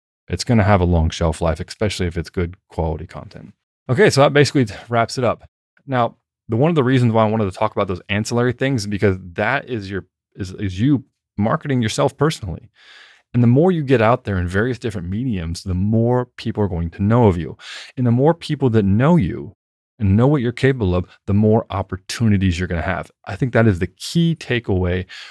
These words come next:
from the ancillary section here of how you can boost your chances of landing a gig. And I'm just gonna recap those. Number one, blog about the technology you're looking to get a job in. Number two,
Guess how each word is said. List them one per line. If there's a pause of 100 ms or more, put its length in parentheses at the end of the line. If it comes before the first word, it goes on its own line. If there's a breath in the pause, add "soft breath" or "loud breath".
(220 loud breath)
from
the
ancillary
section
here
of
how (100)
you
can
boost
your
chances
of
landing
a
gig.
And
I'm
just
gonna
recap
those.
Number
one, (480 loud breath)
blog
about
the
technology
you're
looking
to
get
a
job
in.
Number
two,